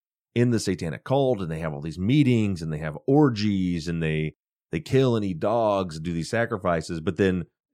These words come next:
his, his reasoning for finally, quote, telling the truth is because, you know, when he says, 'cause he's got his hand on a Bible, and nobody ever asked me to put my hand on a Bible before. If they had, I would have told him the truth. Well, if he's a Satanist in these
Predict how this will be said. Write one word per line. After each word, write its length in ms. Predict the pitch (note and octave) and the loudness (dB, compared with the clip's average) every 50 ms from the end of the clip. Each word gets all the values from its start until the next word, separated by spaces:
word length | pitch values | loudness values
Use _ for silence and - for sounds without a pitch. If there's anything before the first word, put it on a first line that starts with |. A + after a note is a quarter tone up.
| _ _ _ _ - | _ _ _ _ -4
his, 340 | - G#2+ G#2+ G2 E2+ F2+ - | 2 4 4 4 4 0 -2
his 160 | G#2+ G2 E2+ | -2 -2 -2
reasoning 640 | F2+ F2 F2 G2+ A2 A2+ G#2+ G2+ G2+ G2 F#2 F2 D#2+ | -2 0 2 4 4 4 4 2 0 0 0 -2 -2
for 160 | - F2+ E2 | -2 -4 -4
finally, 520 | - - F#2 F#2+ F#2 F2+ F2 E2+ D#2+ - _ _ _ _ _ | -2 -2 0 0 2 0 0 0 -2 -4 _ _ _ _ _
quote, 260 | - - F#2 F2+ E2 | 0 2 2 2 2
telling 260 | - G2 F#2 F#2 F2 | 0 -2 -2 0 -2
the 100 | D#2+ D#2+ | -2 -4
truth 640 | D#2 - - - C#3+ C#3+ C3 G#2 F#2 F2+ E2 - _ _ _ _ _ _ _ _ _ _ | -4 -6 -2 0 2 4 4 4 2 0 -2 -4 _ _ _ _ _ _ _ _ _ _
is 120 | - F#2 D#2+ | -4 -2 0
because, 360 | F#2 F2 - G2 F2 F2 E2 | 0 0 2 4 4 4 4
you 60 | F2 | 2
know, 80 | F#2 F2 | 2 2
when 100 | F2 F2 | 2 0
he 60 | F2 | -2
says, 260 | D#2+ - G#2+ F#2 D2+ | -2 -2 -2 -2 -2
'cause 140 | D#2+ E2+ D2+ | -2 -4 -4
he's 240 | E2 D#2 E2+ D#2 E2 | -2 -4 -4 -2 0
got 100 | F#2 E2 | 0 -2
his 100 | D2+ - | -2 -2
hand 220 | - G2+ G2 F2+ | -2 -2 -2 0
on 80 | E2 D#2 | -2 -4
a 40 | C#2+ | -4
Bible, 360 | C2+ C#2+ B1 G1+ - - C#2+ | -6 -6 -6 -8 -8 -10 -8
and 80 | D2 | 0
nobody 260 | E2 G2 A2 A2+ G#2 G2+ | 2 4 4 6 4 4
ever 140 | F#2 F#2+ | 4 4
asked 200 | F#2 F#2 F2+ - | 2 2 0 0
me 60 | F#2+ F2+ | -4 -4
to 60 | D#2 | -2
put 140 | G#2 G2+ D#2+ | -2 -2 -2
my 100 | F2 E2 | -2 -4
hand 220 | G2 G#2 G2+ F2+ | -2 -2 -2 -2
on 40 | E2 | -2
a 40 | D2+ | -2
Bible 180 | D2+ D#2 D#2 | -2 -2 -2
before. 300 | D#2 D#2+ D2 - D#2 D#2 | -2 -6 -8 -8 -10 -10
If 80 | D2 - | -8 -8
they 80 | D#2 | -6
had, 260 | D#2 F#2+ G2+ G2+ F2+ E2+ | 0 2 2 2 2 2
I 60 | E2 | 0
would 80 | E2 | -2
have 60 | D#2+ - | -2 -2
told 180 | F#2 F#2+ F#2+ | -2 -2 -2
him 80 | F2+ E2+ | -2 -6
the 60 | D#2 | -8
truth. 340 | - - B2+ A2 F2 D#2 - _ _ _ _ _ _ _ _ _ _ _ _ _ - | -4 -2 0 0 -2 -4 -10 _ _ _ _ _ _ _ _ _ _ _ _ _ 0
Well, 100 | A2+ A2+ | 2 2
if 60 | A2+ | 4
he's 160 | E3+ E3+ C#3 | 4 4 4
a 120 | A#2+ G#2 - - | 2 0 -2 -6
Satanist 680 | - - - C3 C#3+ E3 - A2 G#2 G2+ G2 F#2+ - G#2 | -10 -6 -2 -2 -2 0 0 2 2 2 2 2 0 -4
in 80 | G2+ | -2
these 180 | G2 F#2+ F2 | -2 -2 -4